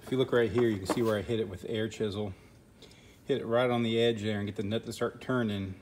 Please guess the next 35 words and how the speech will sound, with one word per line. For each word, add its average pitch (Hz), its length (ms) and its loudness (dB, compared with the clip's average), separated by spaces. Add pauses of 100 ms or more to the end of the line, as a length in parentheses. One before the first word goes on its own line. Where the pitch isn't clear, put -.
(140)
and 104 140 -6
then 110 120 0
you 110 80 0
can 101 160 -6
break 104 200 -4
her 101 100 -6
loose 101 240 -6
real 107 180 -2
easy. 98 400 -6 (1000)
Some 196 200 6
people 170 260 4
will 120 80 2
take 139 260 4
the - 60 -16
serpentine 131 480 2
belt 123 380 2 (160)
and 147 200 -2
you 107 100 0
wrap 120 220 0
it 113 60 -2
around 113 340 0
there 113 180 -2
and 90 100 -6
put, - 140 -10
like, 101 200 -6
a - 40 -18
pair 117 220 -2
of 95 80 -6
vice 107 240 -2
grips - 240 -8
or - 20 -18
something 113 360 -4
on 104 160 -4
the, 95 200 -6
uh, 92 160 -6